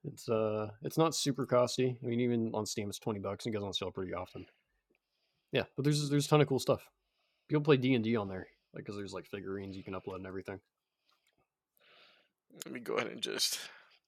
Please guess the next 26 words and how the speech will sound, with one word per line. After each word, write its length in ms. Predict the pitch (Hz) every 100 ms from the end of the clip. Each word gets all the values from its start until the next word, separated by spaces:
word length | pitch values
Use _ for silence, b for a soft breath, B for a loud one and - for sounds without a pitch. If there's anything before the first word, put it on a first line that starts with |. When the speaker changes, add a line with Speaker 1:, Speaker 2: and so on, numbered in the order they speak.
| _ _ _ -
Speaker 2:
I'm 920 | - - - - - _ _ _ - -
gonna 120 | - - -
buy 200 | - -
this. 220 | - - -
Don't 160 | -
worry 140 | 50 50
about 200 | 50 50
me. 260 | 50 - - - - _ _ -
Speaker 1:
I'll 140 | 127
definitely, 440 | 123 113 117 98 95
um, 200 | 92 92
play, 400 | - 101 98 95
uh, 200 | 90 92 - _ _ _ _ _ _ _ _ _ _ _ _ _ _ _
Root 200 | 110 101
with 160 | 107 -
you. 140 | 95 - _ _ _ _ _ _ _ _ _ _ _ - _ _ _ _ _ -
Speaker 2:
Yeah, 160 | 80
'cause 120 | - 131
we 80 |
can 80 | 135
play 160 | 95 107
that 200 | 87 - _ _ _
right 240 | 165 302 -
now, 280 | 226 220 156
didn't 340 | 135 170 170
it? 440 | - - - -